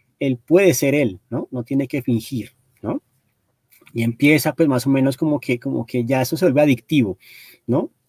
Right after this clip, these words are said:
Lo vivió una vez, ¿no? Y vuelve, ¿no? Sí,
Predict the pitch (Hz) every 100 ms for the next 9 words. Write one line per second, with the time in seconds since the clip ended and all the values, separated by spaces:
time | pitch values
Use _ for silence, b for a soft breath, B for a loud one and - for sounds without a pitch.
0 | _ 131 131 131 143 175 196 202 - 277
1 | 415 _ b b b b - 143 170 180
2 | 151 156 277 _ B B B B B -
3 | _ _ - - - _ _ _ _ _
4 | _ - 185 220 208 92